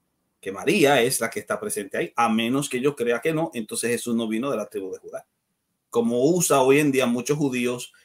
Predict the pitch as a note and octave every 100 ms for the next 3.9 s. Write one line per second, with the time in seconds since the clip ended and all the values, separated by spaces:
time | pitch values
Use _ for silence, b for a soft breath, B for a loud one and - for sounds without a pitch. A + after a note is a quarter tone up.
0 | b b - G#2+ G#2 G2+ F#2+ A2+ A2 A#2
1 | C3 C3 A#2+ A#2+ A#2+ C#3+ C3 A2+ A2+ E3+
2 | - G#2+ G#2 B2 C3+ C3 C3+ C3+ B2+ A#2+
3 | A#2 G#2 A2 A#2+ A#2 G#2 D3 D3+ G#2+